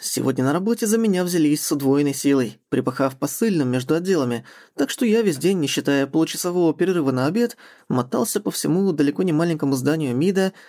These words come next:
с перевязкой папок в зубах да отдельными указаниями в памяти, которые требовалось передать тому или иному адресату на словах, и не дай бог что-нибудь перепутать.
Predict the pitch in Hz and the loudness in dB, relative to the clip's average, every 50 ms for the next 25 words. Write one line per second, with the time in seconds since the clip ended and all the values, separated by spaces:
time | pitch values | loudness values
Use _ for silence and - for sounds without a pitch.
0 | _ - - - - 233 214 175 160 151 - 160 147 - - 143 135 135 131 127 | _ -12 -8 -4 0 2 2 2 2 0 0 -2 -2 0 -2 -4 -2 -2 -4 -4
1 | 127 120 117 127 127 131 165 196 226 226 214 - - 147 180 214 214 156 131 147 | -2 -2 -2 -2 0 0 0 0 0 -2 -4 -6 -4 -2 0 0 0 0 0 0
2 | 160 180 208 220 233 226 202 196 143 139 135 135 143 156 175 202 202 - 202 165 | 0 2 2 2 0 0 0 0 0 0 0 0 0 0 0 -2 -2 0 0 0
3 | 135 120 113 - - - 131 - _ _ _ _ _ _ - 127 - - 143 143 | 0 -2 -4 -6 -8 -8 -8 -12 _ _ _ _ _ _ -4 -2 0 0 0 2
4 | 143 156 156 151 156 151 156 160 156 156 - 156 156 151 165 160 156 - - - | 2 0 0 2 2 2 2 2 0 0 0 0 2 2 2 0 0 -2 -4 -2
5 | 156 160 165 165 160 156 156 156 160 156 156 151 139 160 165 - 190 180 185 180 | 0 0 2 2 2 2 2 2 2 0 0 0 0 -2 0 0 -2 0 0 0
6 | 180 190 - - 220 208 156 117 110 - - _ _ _ _ _ - 120 120 123 | 0 0 0 0 0 0 0 -2 -4 -6 -16 _ _ _ _ _ -4 -2 -2 0
7 | 127 165 202 214 170 175 196 208 - - - 240 240 240 226 - - 240 240 208 | 0 0 0 0 0 -2 -2 -2 -2 -4 -4 -2 -2 -2 -4 -4 -2 -4 -2 0
8 | 175 175 196 180 143 - - | 0 0 0 0 -4 -4 -8